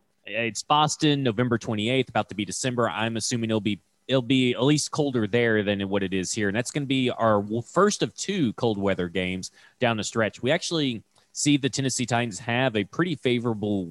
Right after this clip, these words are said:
weather schedule for the end of their stretch. And listen,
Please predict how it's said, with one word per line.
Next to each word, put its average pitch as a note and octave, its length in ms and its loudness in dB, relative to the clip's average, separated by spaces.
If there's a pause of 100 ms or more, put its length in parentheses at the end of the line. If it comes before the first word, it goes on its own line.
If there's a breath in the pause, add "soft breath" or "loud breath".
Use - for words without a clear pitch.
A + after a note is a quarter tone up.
weather G#2+ 320 0
schedule E2 680 -6 (360 loud breath)
for A#2 260 4
the G2+ 260 -4
end G#2 140 -2
of G2 60 -2
their F#2+ 120 -2
stretch. - 540 -4 (360)
And A2 400 -4 (360 soft breath)
listen, A#2 300 -2